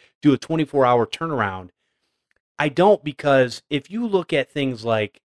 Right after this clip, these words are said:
I don't know, updating the computer. Now, there's a lot of people out there, and I get them all the time, that they go, "Hey, this has been nuked and paved,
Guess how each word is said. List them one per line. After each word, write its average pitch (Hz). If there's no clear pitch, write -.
I 110
don't 110
know, 92
updating 139
the 107
computer. -
Now, 120
there's 202
a 208
lot 165
of 165
people 143
out 131
there, 92
and 117
I 110
get 123
them 110
all 101
the 143
time, 127
that 123
they 143
go, 120
"Hey, 208
this 185
has 196
been 127
nuked 120
and 107
paved, 101